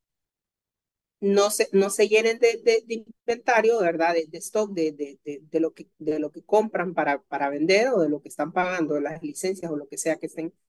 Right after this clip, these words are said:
adquiriendo ustedes para vender, porque si, ¿qué va a suceder si un cliente no busca y no tenemos? No podemos vender, no tengo tampoco. Entonces, yo creo que aquí la clave está en que identifiquemos si realmente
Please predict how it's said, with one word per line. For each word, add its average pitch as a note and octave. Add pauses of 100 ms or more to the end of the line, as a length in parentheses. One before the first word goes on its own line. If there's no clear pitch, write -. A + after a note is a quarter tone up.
(140)
adquiriendo F#3
ustedes D#3
para F3
vender, G3+
porque A3 (1300)
si, -
¿qué B3
va C4+
a C#4+
suceder B3
si A3+
un A#3
cliente A#3
no A3
busca A3+
y G3+
no G3+
tenemos? G3+
No G3+
podemos A3
vender, E3+
no D3+
tengo F#3+
tampoco. C#3
Entonces, F#3+
yo F#3
creo A3+
que -
aquí B3 (220)
la F3
clave F#3+
está G#3+
en A3
que G#3+
identifiquemos F#3+
si -
realmente F#3+